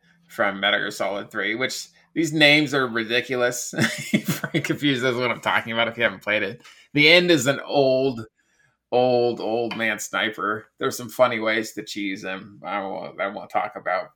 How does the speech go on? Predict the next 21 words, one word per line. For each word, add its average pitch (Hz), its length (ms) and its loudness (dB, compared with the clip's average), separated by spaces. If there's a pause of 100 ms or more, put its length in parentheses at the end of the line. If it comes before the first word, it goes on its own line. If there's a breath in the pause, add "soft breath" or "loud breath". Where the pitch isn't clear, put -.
but, 101 180 -2
uh, 87 200 -2 (1120)
yeah, 107 180 2
the 107 220 -2
end 131 160 -2
is 107 100 -10
incredible. 110 640 -2
It's 117 180 -4
just 143 180 0
a, 110 240 4
it's 120 140 -12
a 113 60 -8
sniper 117 440 -2
fight 90 280 -4
that 95 100 -12
you 101 100 -8
don't 104 200 -8
really 117 200 -2
get 107 260 0
in 101 140 -4
any 110 640 -2